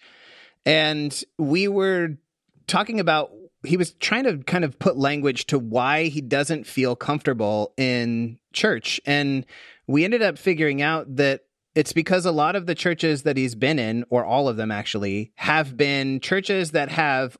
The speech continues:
all energizing and hope and no grief, no acknowledgement that things aren't as they should be.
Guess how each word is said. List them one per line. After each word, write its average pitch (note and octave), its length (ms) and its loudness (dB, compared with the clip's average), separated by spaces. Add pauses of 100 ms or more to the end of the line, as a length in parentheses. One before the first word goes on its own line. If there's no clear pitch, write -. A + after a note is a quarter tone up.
all G3+ 640 2 (400)
energizing F3 920 2
and D3+ 160 0
hope E3 400 2 (380)
and D3+ 200 2
no E3 200 4
grief, C3+ 580 -4 (480)
no E3 800 2 (540)
acknowledgement D3+ 760 2
that C#3+ 180 2
things C#3+ 340 0
aren't C#3+ 240 -2
as C#3 240 0
they B2+ 480 0 (140)
should F#3+ 340 2
be. F#2 300 -6